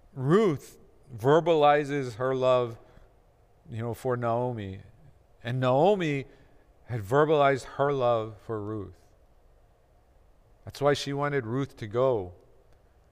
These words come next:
And it's why Ruth wants to stay. That same love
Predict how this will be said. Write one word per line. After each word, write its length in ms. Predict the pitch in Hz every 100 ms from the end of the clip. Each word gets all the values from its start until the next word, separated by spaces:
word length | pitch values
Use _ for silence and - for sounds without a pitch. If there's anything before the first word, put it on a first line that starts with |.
| _ _ _ _ _ _ _ _ _
And 120 | - 107
it's 180 | -
why 280 | 139 139 117 - - _ - 107
Ruth 420 | 107 135 123 - _ _ - _ _ _ _
wants 260 | 113 131 -
to 100 | -
stay. 480 | - - 143 165 - - _ _ _ _ _ _ _ _ _ _ _ _ _ _
That 220 | 127 143
same 380 | - - 190 240
love 540 | 233 185 123 127 156